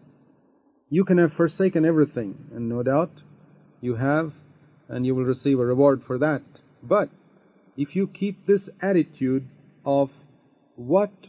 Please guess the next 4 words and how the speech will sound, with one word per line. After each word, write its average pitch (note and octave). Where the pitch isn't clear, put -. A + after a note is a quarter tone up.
will E3+
we D3+
get?" -
Nineteen C3